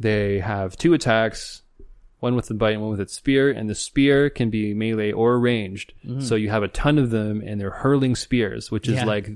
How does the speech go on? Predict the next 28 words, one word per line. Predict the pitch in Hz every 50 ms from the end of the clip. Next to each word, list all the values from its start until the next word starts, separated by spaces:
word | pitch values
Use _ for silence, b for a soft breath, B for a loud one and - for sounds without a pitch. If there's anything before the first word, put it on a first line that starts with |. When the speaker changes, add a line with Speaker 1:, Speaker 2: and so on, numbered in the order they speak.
| - -
Speaker 1:
one | - 117 117 113
of | 104
the | 110 110
oldest | - - 123 131 139 139 131 120 - - -
forms | - 120 117 117 113 98
of | 104 101 -
con | - 113 110 104 98 -
in | - 113 110
the | 107 101
world, | 101 98 101 107 101 95 92 95 98 98
is | 110
Speaker 2:
Yeah. | 110 110 107
Speaker 1:
spear | 101 98 117 113 104 95
throwing. | - 107 98 - - 110 110 113 107 - _ _ _ _ _ _ _ _ _ _ _ _ _ _ -
Um, | 95 104 104 101 98 95 95 92 92 92 92 92 - _ _ _ _ _ _ _ _ _ -
so | - - 107 101
really | 98 95 104 127 147 139 131 117
play | - - 135 123 117 117
up | 113 110 110 113 -
the | - 107
spear | - - - 131 123 117
throwing | 104 - 120 110 104 101 101
if | 98 -
you're | 113 101
gonna | 107 101 98
use | 101 101 101 95 98
a |
bullywug. | 92 101 107 107 113 117 120 123 127 139 160 160